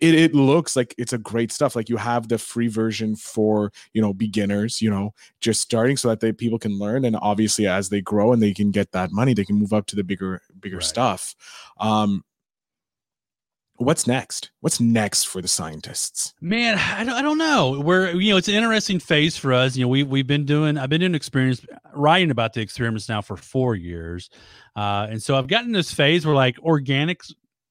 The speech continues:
Speaker 2: test, it's hard to do a lot more <laughs> 'cause I've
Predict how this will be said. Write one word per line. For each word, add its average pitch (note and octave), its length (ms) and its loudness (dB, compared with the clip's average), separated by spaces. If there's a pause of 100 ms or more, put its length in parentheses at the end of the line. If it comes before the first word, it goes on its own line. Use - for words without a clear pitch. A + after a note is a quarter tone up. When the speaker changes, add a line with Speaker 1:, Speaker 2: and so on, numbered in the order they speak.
(160)
Speaker 2:
test, F#3 540 0 (440)
it's - 100 -20
hard A#3 200 -2
to C3 40 -4
do C#3 140 4
a C3+ 40 4
lot B2+ 260 2
more B2 280 4 (400)
<laughs> - 400 -8
'cause F3 140 0
I've D#3+ 160 2